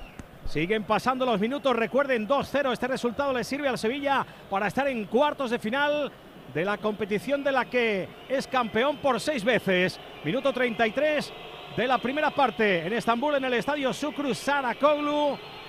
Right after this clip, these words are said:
El empate a cero entre el Fenerbahce y el Sevilla. Pelota atrás para Dimitrovic. Le pega fuerte con pierna izquierda buscando a En-Nesyri. Mete el cuerpo Serdar Aziz, pero dice Michael Oliver que le hizo falta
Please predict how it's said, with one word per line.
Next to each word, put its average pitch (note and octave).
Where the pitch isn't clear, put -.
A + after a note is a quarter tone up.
El D#3
empate A#3
a G#3
cero B3+
entre A#3+
el A#3+
Fenerbahce A#3+
y B3+
el B3
Sevilla. B3
Pelota C4
atrás B3+
para C4
Dimitrovic. B3
Le C#4
pega B3+
fuerte C4
con B3
pierna C#4
izquierda C#4
buscando C#4
a C4+
En-Nesyri. C4
Mete A3+
el G3+
cuerpo A#3
Serdar C4
Aziz, A#3+
pero A3+
dice A#3
Michael C4
Oliver G#3
que G3
le A3+
hizo B3
falta C#4